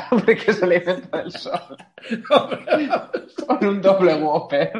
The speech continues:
Speaker 2: Pidiéndole a Huitaca. En ocasiones,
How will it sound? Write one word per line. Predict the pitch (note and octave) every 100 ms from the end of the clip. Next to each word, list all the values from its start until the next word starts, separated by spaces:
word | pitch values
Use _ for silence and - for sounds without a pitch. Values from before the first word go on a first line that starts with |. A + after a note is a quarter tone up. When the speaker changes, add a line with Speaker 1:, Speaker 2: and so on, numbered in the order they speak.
| - _ - _ _ _ D3 - - - _ _ _ _ _ - _ C4 - F#3 - G3+ -
Speaker 2:
Pidiéndole | F#3 G3 G#3+ G#3+ G3+
a |
Huitaca. | F3 E3+ D3 D#3 C#3 - C3 - - - G3 - - - - -
En | F3+
ocasiones, | G3 - G3 A3 A#3+ A#3 A#3